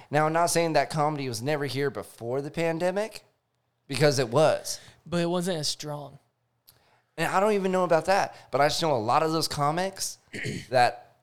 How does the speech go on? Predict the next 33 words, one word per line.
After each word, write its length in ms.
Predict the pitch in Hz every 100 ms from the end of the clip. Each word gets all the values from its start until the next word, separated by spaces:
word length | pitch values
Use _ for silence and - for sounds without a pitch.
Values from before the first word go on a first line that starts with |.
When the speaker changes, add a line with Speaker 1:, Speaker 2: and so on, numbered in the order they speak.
| _
Speaker 1:
when 260 | 127 123 120
the, 240 | 113 104
the 60 | 104
lockdown 560 | 104 95 120 131 139
and 80 | 135
the 40 | 85
Speaker 2:
Mm-hmm. 80 | 170
Speaker 1:
pandemic 360 | 170 170 131
happened, 400 | 131 139 170 170 165 _ _ _ _ _ _
a 40 | 104
l-, 140 | 123 _ _ _ _ _ -
I 100 | 135
wanna 140 | 143
say 220 | 113 120
maybe 240 | 107 110 98
seventy-five 540 | 110 107 113 107 110
percent 240 | - 110 113
of 60 |
those 180 | 98 90
dudes 200 | 98 90
don't 140 | 98 95
ever 140 | 90
do 140 | 92
comedy. 420 | 92 98 104 85 92 _ _ -
Speaker 2:
It 140 | 147
kinda 220 | 151 135
weeded 320 | 131 139 143 139
them 160 | 135
out. 200 | 143 147
Speaker 1:
They 80 | 117
weeded 400 | 107 110 117 113
them 140 | 107 104
out. 300 | 113 113